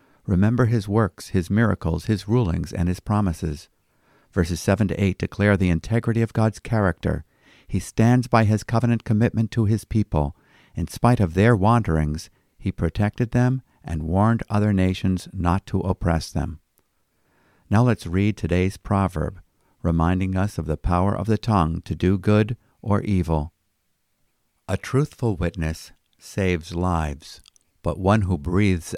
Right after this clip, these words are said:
out lies is deceitful. This proverb reminds us that we must always speak the truth. Other people's lives count on it.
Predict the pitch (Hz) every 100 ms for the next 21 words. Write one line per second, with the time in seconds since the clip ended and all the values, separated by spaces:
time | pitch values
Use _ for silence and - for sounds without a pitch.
0 | - 120 117 85 82 76 78 78 - _
1 | _ - 90 - 85 - 110 - 80 80
2 | 90 _ _ _ _ _ _ _ - 104
3 | - - 92 85 80 80 87 80 87 104
4 | 92 78 78 - 85 90 80 78 - -
5 | 107 110 110 110 - - 92 95 - -
6 | 92 - 90 76 - - _ _ _ _
7 | _ - 92 101 - 95 98 92 85 85
8 | 85 - - 92 82 80 73 71 -